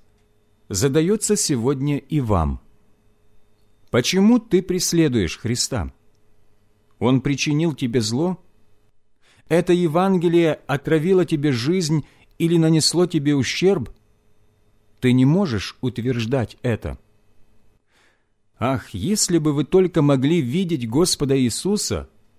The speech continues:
то вы полюбили бы Его. Если бы вы осознали Его цену, то не стали бы Его ненавидеть.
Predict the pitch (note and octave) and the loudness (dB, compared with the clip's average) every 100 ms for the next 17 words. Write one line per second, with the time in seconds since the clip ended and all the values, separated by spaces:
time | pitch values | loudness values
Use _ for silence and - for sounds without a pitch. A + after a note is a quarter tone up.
0 | _ - G#2 C#3+ D3 C3 B2 C3+ F3+ E3 | _ -4 0 0 0 0 0 -2 0 0
1 | C3+ B2 A#2 F2+ C#2 - _ _ _ _ | 2 0 -2 -6 -8 -14 _ _ _ _
2 | _ _ _ _ G#2 G#3 A3 G#3 F3 E3 | _ _ _ _ -2 0 0 -2 0 0
3 | D#3+ G3+ - D3 - D#3 B2 C#3 F3 G3+ | 2 0 0 -2 -2 -2 -2 0 0 2
4 | D#3+ D3 C#3+ - C3+ B2+ F#3+ D3+ - _ | 2 0 0 -2 0 0 0 -2 -8 _
5 | - D3+ D#3+ C#3+ - - E3+ F#3+ D#3+ C#3+ | -6 -2 0 0 -2 -2 0 0 0 2
6 | B2+ A2 B2+ A#2+ A2+ G#2+ B2+ F2+ - | 2 4 4 6 4 4 0 -2 -10